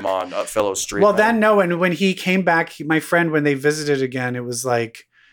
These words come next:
Speaker 2: he was like, "Are you gonna be weird now that I'm with a woman?" And he's like, "Hey, you do you." And he's like, "Yeah, you know, I just, you know, this is, I figured this is the path I wanna choose." I think he just, cho-, it was basically like, "I like women enough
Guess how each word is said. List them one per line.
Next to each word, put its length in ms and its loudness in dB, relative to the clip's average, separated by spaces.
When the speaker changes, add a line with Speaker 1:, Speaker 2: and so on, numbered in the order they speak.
Speaker 2:
he 160 -8
was 160 -2
like, 240 -2
"Are 20 2
you 160 -2
gonna 160 -4
be 140 -6
weird 520 -4
now 200 -4
that 100 -6
I'm 140 -6
with 160 -10
a 40 -10
woman?" 420 -8
And 60 -6
he's 120 -8
like, 160 -8
"Hey, 180 -10
you 160 -10
do 220 -8
you." 320 -6
And 80 -4
he's 120 -6
like, 180 -4
"Yeah, 200 2
you 160 -4
know, 180 -4
I 100 -4
just, 420 -10
you 100 -8
know, 180 -6
this 220 -10
is, 260 -12
I 220 -12
figured 380 -8
this 200 -10
is 60 -20
the 80 -20
path 280 -14
I 40 -10
wanna 240 -16
choose." 500 -14
I 60 -2
think 200 -4
he 80 -4
just, 260 -2
cho-, 140 0
it 60 -2
was 140 2
basically 540 2
like, 400 0
"I 240 2
like 300 4
women 340 4
enough 480 0